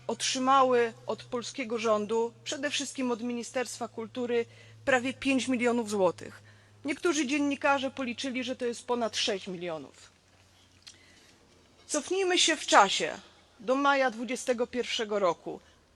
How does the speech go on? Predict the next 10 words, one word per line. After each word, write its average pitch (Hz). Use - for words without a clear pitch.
Trzy -
przykłady 226
chcę 220
Państwu 226
przedstawić, 226
które -
odnotowaliśmy 220
w 160
Brunatnej 190
Księdze. 160